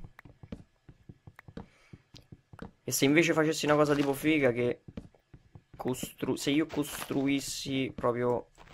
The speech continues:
dai, quante cazzo ce ne stanno? Se io costruissi in mezzo all'acqua, come avevo già fatto, si potrebbe benissimo fare, tipo lì al centro. Mamma mia, raga, i, i grandi progetti.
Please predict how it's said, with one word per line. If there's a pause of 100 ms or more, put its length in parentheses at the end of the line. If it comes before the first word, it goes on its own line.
(220)
dai,
quante
cazzo
ce
ne
stanno? (1080)
Se
io
costruissi
in
mezzo
all'acqua, (640)
come
avevo
già
fatto, (1040)
si
potrebbe
benissimo
fare,
tipo (100)
lì
al
centro. (260)
Mamma
mia,
raga,
i,
i
grandi
progetti.